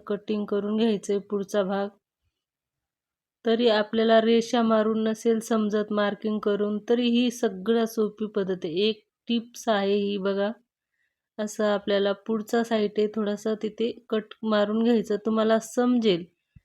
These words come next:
शिवताना पुढचा भाग कुठला आहे पण तो कसा जोडायचा,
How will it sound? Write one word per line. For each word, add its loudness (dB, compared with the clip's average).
शिवताना 0
पुढचा 0
भाग 0
कुठला -4
आहे -2
पण -6
तो -2
कसा 2
जोडायचा, 2